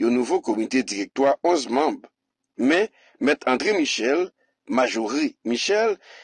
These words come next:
avec ministre Ricard Pierre, dit y a continué supporter accord Ariel Henry, hein, Renan Toussaint, pour V O A Créole,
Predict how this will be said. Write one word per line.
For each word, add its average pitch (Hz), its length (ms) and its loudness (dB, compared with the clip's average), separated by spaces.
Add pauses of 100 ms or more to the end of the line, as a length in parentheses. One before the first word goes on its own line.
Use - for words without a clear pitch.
avec - 240 0
ministre 143 500 0 (180)
Ricard 139 440 0
Pierre, 170 340 0 (380)
dit 135 320 -4
y 233 80 -2
a 220 80 2
continué 214 840 0 (320)
supporter 123 600 -2
accord 104 440 -2 (240)
Ariel 120 340 2
Henry, 98 320 -4
hein, 170 140 2 (400)
Renan 165 320 2
Toussaint, 131 380 -4 (600)
pour 117 240 -2
V 156 300 0
O 156 180 0
A 98 140 0
Créole, 117 580 -2